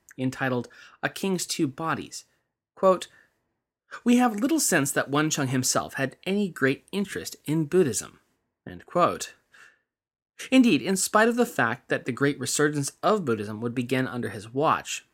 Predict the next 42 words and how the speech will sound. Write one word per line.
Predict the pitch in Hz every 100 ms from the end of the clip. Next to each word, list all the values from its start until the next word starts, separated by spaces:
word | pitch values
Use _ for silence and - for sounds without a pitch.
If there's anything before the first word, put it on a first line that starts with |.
| _ -
and | 131 127
one | 127 135
of |
the | 123
greatest | 113 131 151 156
historical | - 135 - 156 147 117
monuments | 127 151 135 123
to | - 123
the | 110
faith | - 143 127
would | - 123
be | 120
built | 127 131
just | 131 123 - _
ten | - 196 170
miles | 180 143 113
outside | 131 - 139 131
his | - 131 -
own | 131 123
capital, | - - - 113 85 - - _ _ _ _ _ _ _ -
there | 185
has | 202
never | 277 277
been | 240 -
any | 226
indication | 208 185 - 233 226 120
that | 113
he | 151 147 -
visited | 110 143 214 151 95
it | 95 107 -
at | - 147
all. | 156 160 - _ _ _ _ _ _ _ _ _ _ _ -
Nevertheless, | 208 220 196 139 90 - - - _ -
at | 151
the | 147
insistence | 156 147 233 - 220
of | 127
his | 123 120
own | 151 160
advisors | 98 101 131 156 165 156 -
and | 123 113
minders, | 180 208 202 196 -